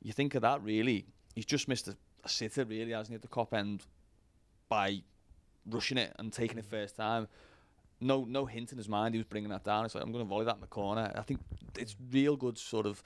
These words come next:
Speaker 1: signs of, of a good mentality from the players. I think the same about Diaz when I see him. You know, I think
Speaker 2: Yeah.
Speaker 1: Diaz is a, a lot of the time, I think Diaz is, it's sort of more excitement than delivery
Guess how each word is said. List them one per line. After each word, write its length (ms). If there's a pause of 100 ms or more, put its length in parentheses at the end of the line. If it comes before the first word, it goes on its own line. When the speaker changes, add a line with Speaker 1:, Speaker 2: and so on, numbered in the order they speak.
(400)
Speaker 1:
signs 560
of, 260
of 160
a 40
good 220
mentality 560
from 140
the 60
players. 320
I 60
think 160
the 60
same 220
about 160
Diaz 340
when 120
I 20
see 220
him. 100
You 60
know, 100
I 60
think 200
Speaker 2:
Yeah. 180
Speaker 1:
Diaz 120
is 140
a, 200 (120)
a 100
lot 160
of 60
the 80
time, 320
I 20
think 200
Diaz 340
is, 240 (1700)
it's 180
sort 240
of 120
more 200
excitement 600
than 180
delivery 560